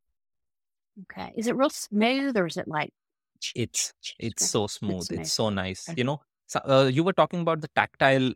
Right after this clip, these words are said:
Speaker 2: sense of using tools, and I love the tactile sense that I get from fountain pens because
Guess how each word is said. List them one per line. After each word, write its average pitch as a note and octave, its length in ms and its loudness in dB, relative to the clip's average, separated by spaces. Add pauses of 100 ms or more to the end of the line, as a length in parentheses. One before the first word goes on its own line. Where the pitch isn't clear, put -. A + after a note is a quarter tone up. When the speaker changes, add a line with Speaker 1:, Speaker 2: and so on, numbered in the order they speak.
Speaker 2:
sense A#2+ 440 -4
of B2+ 140 -6
using A#2 400 -4
tools, B2 400 -4
and A#2 240 -4
I A#2+ 120 4
love A#2 440 4
the B2 80 -2
tactile A2+ 520 0
sense G#2 340 -10
that - 120 -10
I G#2+ 80 -4
get G2 220 -2
from G2 160 -6
fountain G2 400 -4
pens G#2 360 -10
because A2 440 -2